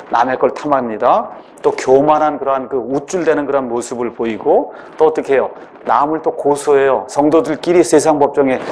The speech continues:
고소하는 그런 일들이 있고 심지어 교회 안에 한 형제가, 예, 말로 할 수 없는 그런 심각한 음행죄를 지었는데도 어떻게 해요? 그 형제를 정죄하지 않는다는 거죠.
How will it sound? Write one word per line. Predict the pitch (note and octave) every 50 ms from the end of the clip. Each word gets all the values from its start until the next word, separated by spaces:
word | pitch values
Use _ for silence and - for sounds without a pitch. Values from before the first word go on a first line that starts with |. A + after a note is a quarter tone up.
| - -
고소하는 | - - C3+ B2+ - B2+ B2+ B2+ C3 B2
그런 | - B2+ B2 B2 A#2+
일들이 | A#2+ A2+ G#2+ G#2+ A2+ G#2+ G2+
있고 | F#2 - - B2 C3+ B2+ G2 - - - - - - - - - - - - -
심지어 | - - - C#3 C3+ A#2+ A2+ B2+ C3+ C3 A2+ -
교회 | - - C3 C3 C#3 C3+
안에 | C3 C3 C3 C3+
한 | B2 C3+ C3+ C3
형제가, | B2 C3+ D3+ D3+ C3 C#3 B2+ A#2 C#3 C#3+ C3+ F#2 - - - - - - - - - - -
예, | A#2+ A#2 A2 G#2 G2
말로 | - - A#2+ B2 D3 D#3 D#3 D#3+ E3 D#3
할 | D3 D#3+ E3
수 | - - -
없는 | D#3+ D3 D3+ D3+ D3
그런 | B2+ C3+ C#3+ -
심각한 | - - C3+ C#3 C3 C#3 B2+ - - C#3
음행죄를 | C3 C3 C3+ C3+ C#3 C#3 B2+ B2 - C3 B2 B2+ A#2+
지었는데도 | - - C3+ C3 C3 C#3 C#3 B2+ A2 A2+ G#2+ - D3 D#3+ E3+ B2+ F#2+ - - - - - - _
어떻게 | - B2 A#2+ - A#2 - B2
해요? | A2 G2 - - - - - -
그 | - - D3+
형제를 | C#3+ D#3 E3+ E3+ C3+ D3+ D3 A#2+ B2+ C#3+ D#3+ D3
정죄하지 | - - - B2 B2 A#2+ B2+ A#2+ A2 G2+ -
않는다는 | A2+ G2+ G#2 A2 A2 A2+ A2+ A2 G#2 G2+
거죠. | F#2 F2+ F2 - F#2 F#2+ G#2 G#2 F2+